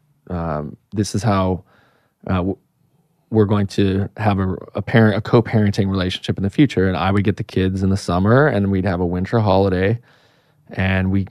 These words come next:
and so I, s-, I said, "I'm gonna build a tradition of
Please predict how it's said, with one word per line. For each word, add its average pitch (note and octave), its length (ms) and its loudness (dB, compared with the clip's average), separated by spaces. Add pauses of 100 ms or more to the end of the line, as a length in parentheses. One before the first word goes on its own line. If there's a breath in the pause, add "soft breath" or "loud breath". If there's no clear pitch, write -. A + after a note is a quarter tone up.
and G2 140 -2
so - 120 0
I, F#2+ 80 2
s-, - 240 -4
I G2+ 80 -2
said, G2 160 0
"I'm G2 100 2
gonna G#2 140 4
build G2 280 0
a G2+ 40 0
tradition - 840 0
of F2+ 460 -8